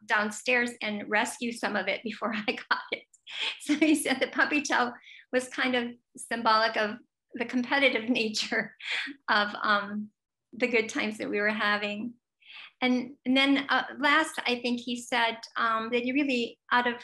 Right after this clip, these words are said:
covid and George Floyd and Ahmaud Arbery, which happened not far from where he lives, that he just wants all people to be equal and to be recognized as equal. In fact, he said, um, it's kind of a conundrum because he said he was,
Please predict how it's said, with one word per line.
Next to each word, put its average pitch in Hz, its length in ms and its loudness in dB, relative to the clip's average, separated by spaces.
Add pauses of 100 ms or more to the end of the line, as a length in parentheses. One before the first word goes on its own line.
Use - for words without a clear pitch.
(160)
covid 262 280 0
and 226 320 0
George 220 260 -4
Floyd 262 340 -2
and 226 120 -2
Ahmaud 214 260 2
Arbery, 220 380 0
which 220 220 -8
happened 220 240 -6
not 214 180 -6
far 208 240 -4
from 220 160 -10
where 214 120 -4
he 254 260 -4
lives, 208 320 -2 (720)
that 262 100 2
he 262 100 0
just 254 260 -4
wants 220 200 0
all 196 140 -4
people 214 360 -12
to - 100 -16
be 202 240 -10
equal 214 420 -12
and 226 120 -10
to 233 80 -8
be 214 120 -4
recognized 208 640 -6
as 196 160 -10
equal. - 500 -10 (460)
In 254 160 2
fact, 247 240 0
he 277 340 -2
said, 240 260 0 (180)
um, 240 200 0
it's 247 220 -12
kind 240 160 -4
of 233 60 -4
a 226 40 -8
conundrum 226 600 -4
because 233 260 -8
he 233 100 -14
said 233 400 -4 (320)
he 254 80 -6
was, 240 160 0